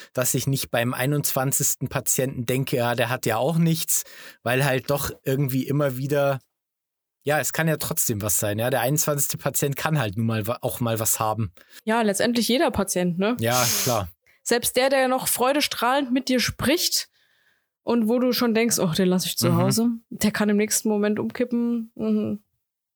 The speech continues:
Speaker 2: kann einen Herz-Kreislauf-Stillstand haben. Also es kann dir ja auch immer passieren. Das ist ja nicht nur auf den Rettungsdienst beschränkt.
Speaker 1: Mhm.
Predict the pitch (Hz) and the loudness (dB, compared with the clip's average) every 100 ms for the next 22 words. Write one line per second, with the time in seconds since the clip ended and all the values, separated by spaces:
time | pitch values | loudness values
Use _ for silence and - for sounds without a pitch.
0 | _ _ _ _ - 220 214 208 - 220 | _ _ _ _ -8 -2 0 0 0 2
1 | 202 - 190 185 185 185 180 208 208 - | 0 0 0 2 2 2 0 2 2 2
2 | 247 240 208 254 - 240 240 190 190 185 | 2 4 2 0 0 0 2 2 0 0
3 | 180 175 190 190 185 185 - 185 175 - | 0 -2 -2 -2 -2 -2 -2 -2 -4 -6
4 | 180 196 202 - 190 - 185 - 180 139 | -6 -2 -2 0 -2 -2 -2 0 2 0